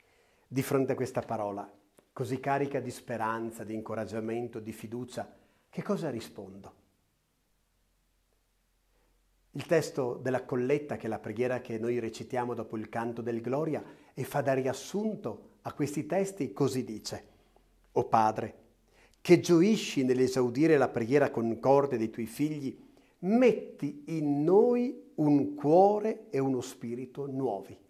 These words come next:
Un cuore e uno spirito nuovi.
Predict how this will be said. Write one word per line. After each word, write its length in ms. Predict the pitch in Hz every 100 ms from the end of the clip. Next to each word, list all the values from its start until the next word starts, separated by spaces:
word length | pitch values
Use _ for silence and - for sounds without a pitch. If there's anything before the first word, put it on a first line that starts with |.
| _ _ _ _ _
Un 380 | 151 135 135 120
cuore 840 | - 135 170 190 208 214 214 - _
e 80 | 123
uno 240 | 127 123
spirito 800 | 110 - 117 117 123 117 135 -
nuovi. 460 | - 123 101 95